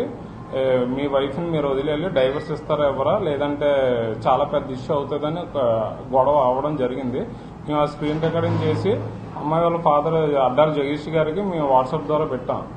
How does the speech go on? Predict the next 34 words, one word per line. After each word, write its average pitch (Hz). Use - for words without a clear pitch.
అతను 147
ఎటువంటి 139
రెస్పాన్స్ 156
అవ్వలేదు. 127
మేము 131
అడగడానికని 147
వెళ్తే 135
పెందుర్తి 151
పిఎస్లో 147
మా 143
మీద 143
మేము 151
ఏదో 143
ఆ 131
మోసం 131
చేసామని 156
చెప్పి 147
మా 175
మీద 135
కంప్లైంట్ 143
పెట్టారు. 127
పోలీసు 135
వారు 147
కూడా 156
ఎటువంటి 135
యాక్షన్ 135
కూడా 156
తీసుకోలేదు. 135
ఆ 117
రోజు 123
పిలుస్తానన్నారు, 151
ఇంకా 160
ఎటువంటి 143
పట్టించుకోలేదు. 131